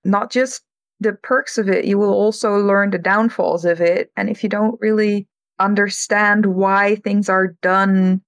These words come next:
as they are done, it will always look like a cheap knockoff. So, but I really only started looking at European comics and, uh, American comics after I started my education in comic design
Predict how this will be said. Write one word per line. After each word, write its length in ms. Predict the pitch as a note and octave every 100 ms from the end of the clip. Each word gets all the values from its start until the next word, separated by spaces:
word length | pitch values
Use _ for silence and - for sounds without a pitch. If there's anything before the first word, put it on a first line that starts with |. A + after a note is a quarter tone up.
| _ _
as 300 | F3 F#3+ F#3+
they 180 | F#3+ F#3
are 260 | F3+ F3+ F3
done, 520 | F#3+ G#3 F#3+ F#3 F#3 -
it 160 | F#3+
will 160 | F#3 F3+
always 480 | F3+ F#3 F#3 F3+ F3+
look 220 | F3+ E3+
like 160 | F#3 F3
a 60 |
cheap 260 | E3 - F#3
knockoff. 460 | F3 F3 - - - _ _ _ _ _ _
So, 500 | - G3+ F3+ F#3+ F#3 F#3
but 180 | G#3
I 140 | F#3+ G#3+
really 400 | G3+ C4+ D4 B3
only 680 | G3 G#3+ G#3 G#3 G3 G3 - _ _ _ -
started 480 | - G3 G3+ G3 F#3
looking 680 | F#3 F#3 G3+ - G#3+ F#3 -
at 440 | E3+ E3+ E3+ -
European 600 | F3+ F3+ F3 G3 F3+ F3
comics 680 | - F#3 F3 F3+ F#3 - -
and, 520 | - E3 E3 E3 E3 -
uh, 280 | - - - -
American 520 | F3 E3+ F#3+ F#3+ E3
comics 640 | - E3 E3 E3+ E3+ - - _ _ _
after 340 | - G3 - G#3+
I 60 |
started 360 | G3 F3+ F#3 F#3
my 160 | F3 E3
education 720 | E3+ F3+ - F#3 F#3+ F3+ E3+
in 120 | E3+
comic 300 | - G#3 G#3
design 520 | F3+ E3 - - F3+